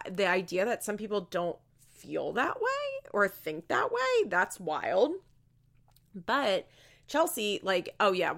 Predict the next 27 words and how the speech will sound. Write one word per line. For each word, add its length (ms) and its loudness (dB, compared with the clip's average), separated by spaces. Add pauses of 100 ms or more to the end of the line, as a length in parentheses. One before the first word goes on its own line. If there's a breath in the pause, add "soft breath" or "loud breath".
(120)
I 100 4
was 120 2
saying 220 0
it's 120 -6
hard 320 -2
for 80 -8
me 140 0
to 80 -2
even 240 -4
believe 320 -2
that 160 -2
anybody 380 -4
<laughs> 20 -18
doesn't 300 0
have 260 -2
anxiety. 760 -2
I 340 -20
guess 200 -2
just 180 -4
because 240 -6
I've 120 0
been 140 -2
mentally 440 -4
ill 80 -4
my 140 -4
whole 260 -4
life 640 -4